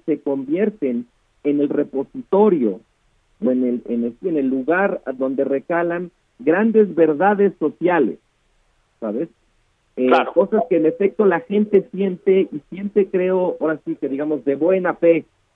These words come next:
Speaker 1: ¿no? Y entonces, bueno, la mentira adquiere entonces una, una dimensión o una perversidad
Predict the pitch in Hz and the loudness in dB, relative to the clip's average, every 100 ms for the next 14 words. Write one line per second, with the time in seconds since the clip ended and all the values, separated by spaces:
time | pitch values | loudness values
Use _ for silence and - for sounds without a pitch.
0 | - 107 160 233 _ _ _ _ _ - | -8 -6 -6 -8 _ _ _ _ _ -2
1 | - 147 214 220 190 202 226 156 147 147 | -2 0 -2 0 -2 0 2 2 0 -2
2 | - 170 220 - 143 131 _ 151 180 196 | -4 -4 -4 -2 -4 -4 _ 2 2 2
3 | 180 - 170 156 180 190 190 - 147 156 | -2 -2 -2 -2 -2 -4 -6 -8 -6 -4
4 | 156 - 151 151 139 131 123 - 156 156 | -6 -6 -4 -2 -2 -2 -4 -4 -4 -2
5 | 160 123 139 156 160 135 123 120 113 123 | -4 -2 -2 -2 0 0 0 -2 -4 -4
6 | 147 165 165 | -2 -4 -6